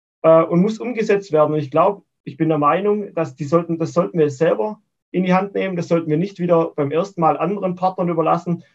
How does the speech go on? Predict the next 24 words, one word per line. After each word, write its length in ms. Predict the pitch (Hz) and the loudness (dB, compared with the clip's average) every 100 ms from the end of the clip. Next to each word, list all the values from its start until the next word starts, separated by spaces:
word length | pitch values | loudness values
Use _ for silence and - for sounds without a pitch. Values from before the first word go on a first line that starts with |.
| _ | _
sondern 480 | _ 160 160 156 135 _ _ | _ 0 2 0 -4 _ _
wirklich 480 | 143 180 180 175 - | 2 2 2 -2 -2
jeder 240 | 135 170 | 2 2
seinen 220 | 170 156 139 | 2 0 0
Beitrag 480 | 143 165 156 139 | 0 0 -4 -4
dazu 240 | 143 131 135 | -8 -6 -2
leisten. 560 | 127 151 160 127 123 - _ _ _ _ _ | 0 0 -2 -10 -12 -14 _ _ _ _ _
Ich 120 | 139 131 | -6 2
weiß, 400 | 170 208 - _ _ _ - | 2 2 -2 _ _ _ -4
die, 240 | 165 170 | -2 0
der 140 | 165 147 | 0 0
Verordnungstext, 680 | 160 180 196 180 180 175 | -2 -4 -6 -4 -4 -2
der 80 | 165 | 0
wirft 200 | 165 165 | 0 -2
viele 200 | 175 160 | -2 -2
Fragen 380 | 135 151 202 202 | 0 0 0 2
auf, 180 | 180 180 | 0 0
das 140 | 170 | -4
ist 80 | 156 | 0
noch 100 | 165 | 0
nicht 160 | 175 180 | 0 0
alles 400 | 165 165 165 _ | 0 -2 -4 _
hinreichend 480 | 180 180 160 170 170 | -6 -2 0 0 -2
konkretisiert, 760 | 165 160 156 147 135 170 202 | -2 -2 -4 -4 -2 0 -2